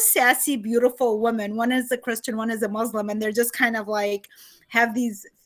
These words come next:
uh, conflicting feelings about each other, right? So, um, but w-, what th-, what this was an opportunity to do for me is to take all the loving, beautiful, humorous elements that exist in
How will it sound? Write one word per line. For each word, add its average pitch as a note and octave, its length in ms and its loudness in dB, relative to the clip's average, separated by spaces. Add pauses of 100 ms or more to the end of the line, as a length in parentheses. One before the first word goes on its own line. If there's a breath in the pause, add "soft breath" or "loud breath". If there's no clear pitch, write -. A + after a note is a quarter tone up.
(160)
uh, G#3 240 -2
conflicting C#4 560 0
feelings B3 400 2
about G#3 220 0
each G#3 200 -4
other, G3+ 220 0
right? G#3+ 360 0 (520 loud breath)
So, D4+ 380 2
um, C4 340 0 (580)
but F#4+ 220 6 (140)
w-, B3+ 200 -8 (140)
what C#4 320 0
th-, B3 160 -4
what C4 160 -2 (100)
this G4 240 0
was A4 160 2
an C#4+ 140 0
opportunity B3 720 -2
to - 180 -12
do G3+ 560 -2 (320)
for G#3+ 140 -2
me G#3+ 500 -2 (160)
is A3+ 120 -4
to C4+ 120 -4
take C4+ 280 -6 (240)
all F4+ 320 0
the B3+ 120 0
loving, G3 640 -6
beautiful, A#3+ 840 0
humorous B3 1120 -2 (640 loud breath)
elements C4+ 680 0
that A#3 240 -2
exist A#3+ 440 -4 (100)
in A3+ 140 -4